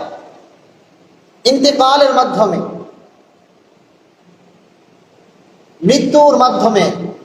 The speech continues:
তো মৃত্যু কি জিনিস? মৃত্যু হলো মানুষের জীবনের ইহকালীন অংশ শেষ হয়ে পরকালীন অংশের যাত্রা শুরু হয়।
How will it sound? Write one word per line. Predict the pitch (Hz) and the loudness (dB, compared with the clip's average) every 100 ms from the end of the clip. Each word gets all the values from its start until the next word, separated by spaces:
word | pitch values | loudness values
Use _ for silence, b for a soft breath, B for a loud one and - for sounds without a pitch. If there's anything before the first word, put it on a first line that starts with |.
| - _ _ _ _ - | -20 _ _ _ _ 0
তো | 196 | 2
মৃত্যু | 240 302 311 320 | 2 0 0 0
কি | 311 254 | 0 0
জিনিস? | 220 226 277 - - - - - - - _ _ _ - _ - - - | 0 0 0 -2 -6 -8 -14 -18 -20 -20 _ _ _ -20 _ -20 -14 0
মৃত্যু | 208 285 277 302 | 2 2 2 2
হলো | 226 220 220 269 339 - - - - - - - - _ _ _ _ _ _ - | 4 4 4 4 2 0 -4 -6 -10 -14 -20 -20 -20 _ _ _ _ _ _ -2
মানুষের | 196 269 254 294 277 | 0 0 0 0 0
জীবনের | 190 240 262 285 294 294 - - - - - - - | 0 2 2 4 2 0 -8 -10 -14 -20 -20 -20 -2
ইহকালীন | 254 269 277 233 247 285 262 | 2 2 4 2 2 0 0
অংশ | 226 262 262 269 277 330 - - - - - - - - - - | 0 0 0 0 2 2 -2 -8 -12 -16 -20 -20 -20 -20 -20 -8
শেষ | - - 262 254 180 | -2 2 2 2 0
হয়ে | 226 262 311 - - | 2 4 2 0 0
পরকালীন | 226 254 247 254 262 | 2 2 2 2 0
অংশের | 262 233 247 - 233 185 | 0 -2 -2 0 2 2
যাত্রা | 208 214 226 | 0 0 0
শুরু | 226 214 175 | 0 2 0
হয়। | 170 - | 2 -2